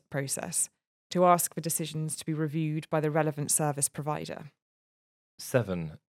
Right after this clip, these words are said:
Speaker 2: to make a victim personal statement.
Speaker 1: Right, so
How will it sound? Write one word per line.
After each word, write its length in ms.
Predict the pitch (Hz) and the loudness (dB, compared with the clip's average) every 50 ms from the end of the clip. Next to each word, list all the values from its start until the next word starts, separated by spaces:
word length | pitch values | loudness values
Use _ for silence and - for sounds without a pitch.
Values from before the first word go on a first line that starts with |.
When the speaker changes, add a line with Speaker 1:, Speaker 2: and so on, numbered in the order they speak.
| _ - | _ -12
Speaker 2:
to 100 | - 113 | -8 -6
make 200 | 113 113 110 - | -6 -6 -4 -6
a 40 | 104 | -6
victim 380 | 92 101 - - - 87 90 | -6 -6 -8 -8 -10 -10 -8
personal 340 | 80 - 90 82 - - 87 | -6 -6 -8 -8 -8 -10 -12
statement. 520 | 78 - - 78 - - 69 73 71 - _ _ _ _ _ - - - _ - _ _ _ _ _ _ _ _ _ _ - | -10 -6 -6 -6 -6 -6 -10 -14 -14 -16 _ _ _ _ _ -16 -16 -16 _ -18 _ _ _ _ _ _ _ _ _ _ -8
Speaker 1:
Right, 300 | 156 151 151 151 - - | -4 -4 -4 -4 -4 -6
so 680 | - - - - - - 180 175 170 170 165 165 165 | -6 -4 -2 0 2 2 4 4 6 4 4 4 2